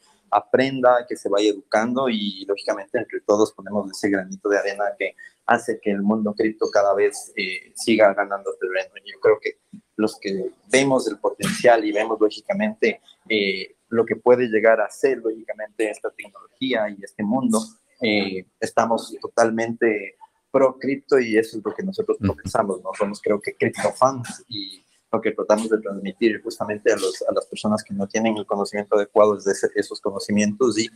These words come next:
Speaker 1: eh, vamos ganando en adopción. Entonces, felicitarles a ustedes y impulsarles a que sigan con este espacio que,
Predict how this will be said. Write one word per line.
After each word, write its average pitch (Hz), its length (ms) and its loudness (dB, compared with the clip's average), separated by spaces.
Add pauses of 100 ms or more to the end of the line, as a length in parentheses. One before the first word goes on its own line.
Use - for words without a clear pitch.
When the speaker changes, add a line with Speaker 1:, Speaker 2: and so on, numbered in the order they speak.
(260)
Speaker 1:
eh, 95 400 0
vamos 107 340 2
ganando 98 340 -2
en 92 100 -4
adopción. - 340 -8
Entonces, - 320 -12
felicitarles 107 640 2
a 101 60 4
ustedes 127 480 0
y 92 120 -8 (380)
impulsarles 107 560 2
a 98 100 0
que - 80 -20
sigan 107 320 -2
con 95 220 -10
este 101 420 -2
espacio 107 500 0
que, 90 220 -2